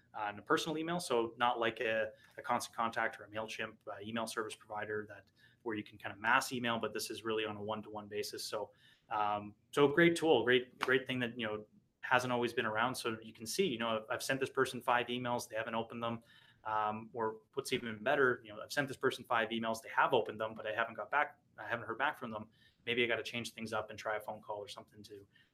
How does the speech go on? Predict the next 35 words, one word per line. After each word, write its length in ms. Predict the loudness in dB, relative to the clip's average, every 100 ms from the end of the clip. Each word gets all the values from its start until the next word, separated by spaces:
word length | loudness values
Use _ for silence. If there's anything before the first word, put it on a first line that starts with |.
| -18
uh, 60 | -12
'cause 100 | -6
there 140 | -4
seems 240 | -2 -2 -4
to 60 |
be 80 | -4
a 40 | -4
little 180 | -4
bit 120 | -6 -8
of 80 |
interest 360 | -10 -14 -16 -16
there. 160 | -16 -14
So, 280 | -12 -12 -16 _ _ -20 -6
um, 420 | 0 2 2 -2 -12 _
so 280 | -2 -2 -2 -6 _ -8
recommend, 440 | -6 -2 -2 -4 -6
uh, 260 | -4 -4 -4
people 260 | -8 -14 -10
check 240 | -8 -6
that 120 | -4
out. 160 | -4 -6 -6
But, 300 | -6 -4 0
um, 400 | 0 0 -2 -8 _ _ _ _ _ _ _ _ -16 -2
so 240 | 6 6
that, 260 | 8 4 4
that 160 | 4 8
wraps 280 | 6 6
up 120 | 0 0
the, 200 | 2 4
uh, 60 |
the 80 | 2
content 420 | 2 2 2 -2
for, 220 | 2 2
for 120 | 2 -4
today. 380 | 0 2 2